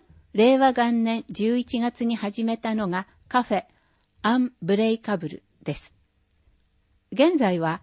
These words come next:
食事を楽しむ場所としてはもちろんのこと、カフェ空間を生かしたイベントやワークショップなども開催しています。ランチメニュー、お弁当などを担当の小山田さん、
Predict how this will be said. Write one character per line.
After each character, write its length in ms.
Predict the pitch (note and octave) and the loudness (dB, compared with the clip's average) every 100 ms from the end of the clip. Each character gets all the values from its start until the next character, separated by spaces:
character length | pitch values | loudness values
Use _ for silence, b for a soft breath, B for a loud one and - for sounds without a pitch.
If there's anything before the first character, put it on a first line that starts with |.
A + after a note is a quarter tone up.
| _ _ | _ _
食 340 | - A#3 D#4 | -6 -2 0
事 140 | D4 D4+ | 2 2
を 80 | |
楽 300 | D#4 D4 D4+ | 2 4 4
し 120 | D4+ C#4+ | 4 0
む 100 | G#3+ | 0
場 120 | F3+ | -2
所 160 | A3+ | -4
と 160 | - - | -4 -6
し 80 | - | -4
て 140 | C4+ | -2
は 100 | A3 | -2
も 140 | E3+ F3 | -2 -4
ち 160 | - | -4
ろ 120 | C4+ | -2
ん 60 | A#3+ | -2
の 80 | D#3+ | -4
こ 140 | - | -10
と、 180 | - - _ _ _ _ - | -14 -18 _ _ _ _ -4
カ 160 | A3 | -2
フ 80 | C#4+ | 0
ェ 100 | C#4+ | 0
空 220 | D4 C#4+ | 0 -2
間 280 | - F#3+ F#3 | -2 -2 -2
を 100 | D#3+ | -2
生 180 | F#3+ - | -6 -6
か 140 | A3 | -6
し 160 | A3 - | -6 -6
た 100 | D#3 | -4
イ 120 | D3+ | -2
ベ 180 | D#3+ G#3+ | -2 -2
ン 80 | B3 | -2
ト 160 | - A3+ | -4 -2
や 240 | A3+ A#3 _ | -2 -4 _
ワ 140 | - G3+ | -6 -4
ー 100 | C4+ | -4
ク 160 | D#4 | -4
シ 120 | C#4 D#4 | -2 -4
ョ 40 | |
ッ 20 | |
プ 220 | D4+ - | -4 -4
な 160 | G3+ G3 | -4 -2
ど 100 | F3 | -4
も 200 | D#3 D3+ - | -6 -8 -8
開 180 | F#3+ G3+ | -4 -4
催 320 | - F#3 F3 | -4 -6 -6
し 160 | - | -10
て 100 | E3+ | -6
い 140 | E3+ D3+ | -4 -4
ま 180 | D3 F#3+ | -6 -8
す。 160 | - _ _ _ _ _ _ _ - _ _ _ _ _ _ _ - _ - | -14 _ _ _ _ _ _ _ -20 _ _ _ _ _ _ _ -20 _ -2
ラ 180 | G#3 D4 | 0 0
ン 80 | |
チ 120 | - D#4+ | 2 4
メ 200 | D#4+ D#4 | 6 4
ニ 160 | G#3+ | 2
ュ 100 | F3 | 0
ー、 40 | - | 0
お 120 | F#3+ | 0
弁 240 | A#3 D4 D4+ | 4 2 2
当 220 | D#4 D4+ | 2 2
な 160 | D4 | 2
ど 140 | A3+ F#3 | 0 -2
を 80 | E3 | -4
担 260 | F#3 F#3 | -6 -8
当 260 | F3+ F3+ E3+ | -6 -4 -2
の 220 | D#3 - | -4 -4
小 60 | F3 | -4
山 260 | G3+ G3 | -2 -4
田 140 | F#3+ F#3 | -6 -8
さ 240 | - | -6
ん、 80 | F3 | -8